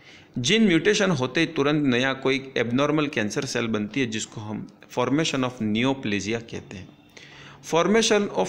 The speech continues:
neoplasia यदि एक जगह पर रहकर ग्रोथ करती है, अनकंट्रोल्ड एबनॉर्मल ग्रोथ करती है,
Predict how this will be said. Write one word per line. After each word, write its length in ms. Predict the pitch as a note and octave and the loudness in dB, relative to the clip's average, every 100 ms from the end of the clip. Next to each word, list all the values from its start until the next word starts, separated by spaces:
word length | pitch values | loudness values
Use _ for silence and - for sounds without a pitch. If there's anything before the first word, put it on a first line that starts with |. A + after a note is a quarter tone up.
| D3+ | 0
neoplasia 680 | D3+ F3 F3 E3+ D#3+ E3+ | 2 2 2 2 4 4
यदि 400 | D#3+ C3 C3+ D3+ C#3 | 4 2 2 0 0
एक 200 | D3+ C3+ | 0 0
जगह 200 | B2+ B2+ | 0 0
पर 200 | - B2+ | -2 0
रहकर 340 | A#2 A#2 B2 | 0 -2 -2
ग्रोथ 300 | G#2 G#2+ C#3+ | -2 0 0
करती 480 | - A#2 G#2+ - D#3+ | 0 -2 -2 0 0
है, 120 | A#2+ - - - | 0 -4 -8 0
अनकंट्रोल्ड 680 | D#3+ F#3+ C#3+ C3 C#3 D3+ D3 | 0 2 2 2 2 2 2
एबनॉर्मल 600 | - A2+ B2+ C#3+ D3 C#3 | 0 0 2 2 2 0
ग्रोथ 260 | A2 B2+ | 2 0
करती 480 | C3+ - A#2 - D3+ | 0 -2 -2 0 0
है, 140 | A2 | 0